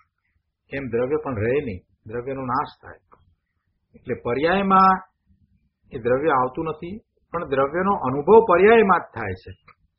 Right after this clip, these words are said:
દ્રવ્યને જાણનારી પર્યાય જ છે. દ્રવ્ય દ્રવ્યને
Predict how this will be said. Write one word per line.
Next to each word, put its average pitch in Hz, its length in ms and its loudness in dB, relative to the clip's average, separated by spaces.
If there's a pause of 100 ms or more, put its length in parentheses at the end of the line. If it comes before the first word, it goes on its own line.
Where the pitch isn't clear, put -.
(1700)
દ્રવ્યને 156 500 -2
જાણનારી 180 540 0
પર્યાય 185 460 -2
જ - 40 -8
છે. - 220 -20 (1500)
દ્રવ્ય 156 440 -2
દ્રવ્યને 180 640 -2